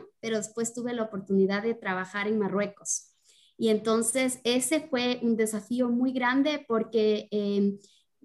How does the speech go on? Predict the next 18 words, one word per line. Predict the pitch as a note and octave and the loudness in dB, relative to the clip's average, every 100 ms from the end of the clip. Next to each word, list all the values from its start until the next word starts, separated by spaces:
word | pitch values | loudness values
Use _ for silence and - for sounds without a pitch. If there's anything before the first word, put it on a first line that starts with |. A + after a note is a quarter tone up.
| - - _ _ | -18 -18 _ _
no | - B3 C4 C#4 | 4 8 8 8
he | D#4 | 4
tenido | D#4 C#4 C4 C#4 C4+ | 6 6 6 4 4
una | A#3 B3 B3 B3+ B3 - - | 2 2 2 2 0 -2 -4
crianza | A#3+ A#3+ A#3+ C4 E4+ E4+ E4+ | -2 2 2 4 4 2 -2
feminista, | E4 E4+ D#4 D4+ D#4 - F4 F#4 F4+ _ _ _ _ | 0 2 4 4 2 0 -2 -2 -4 _ _ _ _
pero | A#3+ A#3 | 0 0
sí | A3+ - C4 C4 C#4 - | 0 0 2 2 2 0
en | A#3 A3 | 0 0
el | A3 A3 | 0 0
camino | A#3 A#3 B3 B3+ | 0 0 2 2
me | C4 A#3 | 0 -2
fui | B3 | -4
formando | B3 B3+ A#3+ A#3+ C4 C#4 | -4 -2 2 4 4 2
como | A3+ G#3 | 0 0
feminista, | G#3 G3 G3 G3+ - - G#4+ - _ | 0 0 2 0 -2 -2 -4 -10 _
muy | A#3 A#3 B3+ C#4 | 0 0 2 0
orgullosamente. | A#3+ G#3+ G#3+ G#3 G#3+ G#3 G#3+ E4 F#4+ | -2 -2 -2 -2 0 0 0 -4 -4